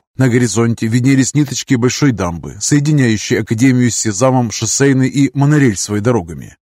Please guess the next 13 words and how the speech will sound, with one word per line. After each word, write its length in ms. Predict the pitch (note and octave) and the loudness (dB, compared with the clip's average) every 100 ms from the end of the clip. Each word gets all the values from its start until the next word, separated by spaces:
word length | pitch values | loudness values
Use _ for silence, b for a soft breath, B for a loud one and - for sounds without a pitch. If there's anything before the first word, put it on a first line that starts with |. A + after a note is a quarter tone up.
| _ | _
Сью 340 | - C3 B2+ - | -2 0 0 -2
знал, 420 | G#2 G#2+ G#2 F#2+ | -4 -2 -2 -4
что 220 | - C#3 | -2 0
по 140 | B2 | 0
дну 180 | A2+ C3 | 0 0
пролива 400 | A2+ A2 A#2+ C3 | 0 0 2 2
проложен 460 | A2+ A#2+ C3+ A#2+ C3 | 0 0 2 0 0
еще 440 | A#2+ A#2+ - C#3 | 0 0 2 2
и 20 | |
туннель 440 | C3+ D3 A2 G#2 F#2+ | 2 0 0 0 -4
для 240 | G2+ A#2+ | -2 -2
скоростных 500 | - B2 A#2+ A#2+ G#2 | 0 -4 -2 -2 -2
поездов. 580 | A#2 A2+ F#2+ A2 G#2+ | 0 0 0 -2 -2